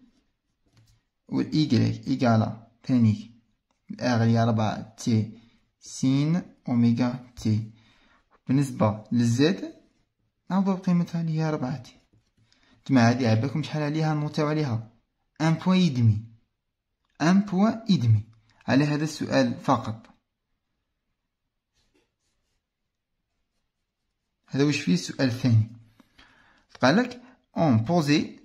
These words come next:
آه، نبو-، اون بوز ار ايكال ا ار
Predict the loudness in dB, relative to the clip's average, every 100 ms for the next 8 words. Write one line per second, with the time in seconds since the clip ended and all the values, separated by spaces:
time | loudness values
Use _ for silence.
0 | _ 0 2 2 0 -2 0 2 2 2
1 | -2 -8 -16 _ -4 -4 0 0 0 -2
2 | -4 0 0 2 2 2 2 2 -2 0
3 | 2 0 -2 -12